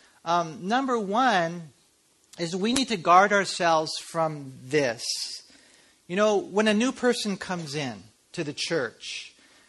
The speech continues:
and let's just say you find out they did time, or they got tats, or whatever, you know. You find out that, you know, whatever, they're from the hood, or they're, uh, they have a, a, a crime in their past.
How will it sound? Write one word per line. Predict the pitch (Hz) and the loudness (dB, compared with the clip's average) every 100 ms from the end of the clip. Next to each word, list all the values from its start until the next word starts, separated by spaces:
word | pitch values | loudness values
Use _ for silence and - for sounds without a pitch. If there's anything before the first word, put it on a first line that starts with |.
| - | -10
and | 160 | -2
let's | 190 202 | 0 2
just | 220 208 | 2 4
say | 214 | 0
you | 202 | 0
find | 202 208 196 190 | 2 4 4 6
out | 185 170 | 4 4
they | 180 | 0
did | 175 160 | 0 -2
time, | 202 170 143 117 104 110 _ _ _ _ _ _ 135 | -2 0 0 -4 -12 -20 _ _ _ _ _ _ -10
or | 139 | -4
they | 151 | 0
got | 147 135 | 0 0
tats, | - 165 127 110 - - | 0 2 2 0 -6 -8
or | 143 | -6
whatever, | 131 131 123 113 | -4 -4 -4 -6
you | 117 127 | -10 -8
know. | 123 127 131 _ - - - _ | -6 -6 -8 _ -20 -20 -20 _
You | 147 165 | -6 -2
find | - 190 180 | 4 4 6
out | 185 180 147 | 8 8 6
that, | 147 165 147 - | 4 6 6 2
you | 160 | -6
know, | 160 | -4
whatever, | 160 170 165 139 143 | 0 4 4 2 -2
they're | 156 | -2
from | 151 170 160 | -2 -8 -6
the | 160 | -6
hood, | 143 175 160 147 | -4 -2 0 0
or | 139 131 | -2 -4
they're, | 147 165 | -2 0
uh, | 160 | 2
they | 139 151 | 2 2
have | 165 170 156 | 4 2 2
a, | 139 117 123 - | 0 0 -6 -4
a, | 139 | -6
a | |
crime | - - 180 180 170 139 - - - _ - | -6 2 4 6 2 -2 -12 -20 -20 _ -10
in | 156 175 | -6 -2
their | 160 | -4
past. | - 165 180 165 131 - - - | -4 2 4 4 2 -4 -12 -14